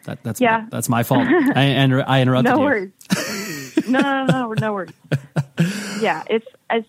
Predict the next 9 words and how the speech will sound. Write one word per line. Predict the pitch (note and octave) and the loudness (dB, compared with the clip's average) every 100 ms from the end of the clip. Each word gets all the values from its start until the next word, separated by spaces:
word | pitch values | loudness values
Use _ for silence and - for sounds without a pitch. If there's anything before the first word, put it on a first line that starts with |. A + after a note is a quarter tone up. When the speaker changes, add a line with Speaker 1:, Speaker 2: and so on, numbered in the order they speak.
| _ | _
Speaker 2:
it's | - B3 | -6 -2
the | C4 | -2
most | A#3 G#3 | -2 -4
important | G3 G3 E3+ | -6 -6 -4
aspect, | D#3 D#3 D#3+ | -6 -6 -8
I | E3 | -8
think. | D#3+ D#3 - _ - | -8 -10 -10 _ -8
And, | E3+ D#3+ D#3+ D#3+ D#3+ _ _ _ - | -4 -2 -2 -4 -10 _ _ _ -4
um, | E3 D#3+ D#3 F3 | -2 -2 -4 -8